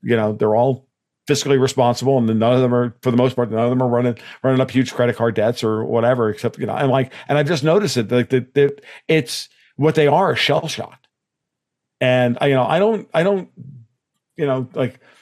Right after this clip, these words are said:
I, it's, we've had a number, and this goes back to the, I, I know this is gonna go back to stuff that Rudy, I know, has deeply embedded in his system, is, which is that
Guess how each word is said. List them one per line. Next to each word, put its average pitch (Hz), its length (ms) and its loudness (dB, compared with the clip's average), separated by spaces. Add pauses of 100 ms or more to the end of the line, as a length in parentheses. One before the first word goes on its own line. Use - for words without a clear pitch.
(420)
I, 135 220 -2 (1500)
it's, 143 360 -2 (320)
we've 151 300 0
had 180 380 2
a 135 80 0
number, 131 400 2
and 113 100 2
this 143 120 0
goes 131 120 2
back 120 220 0
to 117 80 0
the, 110 100 2
I, 123 320 0
I 123 60 2
know 135 180 4
this 117 120 -2
is - 40 -14
gonna 110 180 -2
go 107 220 0
back 110 160 -2
to - 80 -16
stuff 110 160 -4
that 107 160 -6
Rudy, 107 320 -6 (240)
I 117 80 0
know, 117 140 2
has 110 300 -2
deeply 120 680 -2
embedded 110 400 -2
in 107 60 -4
his 139 120 0
system, 104 360 -6
is, 104 160 -10
which 135 160 -4
is 135 100 -2
that 123 180 -2